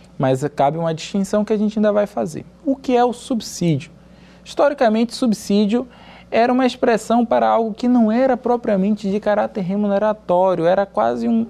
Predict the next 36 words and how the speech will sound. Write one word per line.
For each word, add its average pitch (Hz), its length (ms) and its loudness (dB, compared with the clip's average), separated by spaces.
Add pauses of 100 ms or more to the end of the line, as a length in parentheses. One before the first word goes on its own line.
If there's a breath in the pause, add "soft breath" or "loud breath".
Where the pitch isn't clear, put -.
um 208 220 2
dote, 165 880 0 (500 loud breath)
um, 170 600 0 (100)
um 160 100 0
presente, 185 760 0
uma 170 140 0
ajuda 202 360 0
de 180 120 -2
custo. 202 420 -2
Subsídio 208 680 0
no 175 140 -2
dicionário 202 500 0
propriamente 214 480 -2
quer 220 120 -2
dizer 208 140 0
ajuda. 185 480 2 (640 loud breath)
Então, 214 440 0 (480 loud breath)
era 180 200 2
a - 20 4
expressão 208 640 0 (320)
que 208 120 -4
se 220 140 -2
usava 180 440 2
para 202 120 -2
a 185 40 2
remuneração 202 600 0
dos 202 140 0
vereadores, 185 840 2
dos 151 160 -8
parlamentares, 220 600 -2
para 240 200 0
dizer: 220 160 0
olha, 190 200 2
isso 208 240 -4
não 262 180 2
é 240 200 0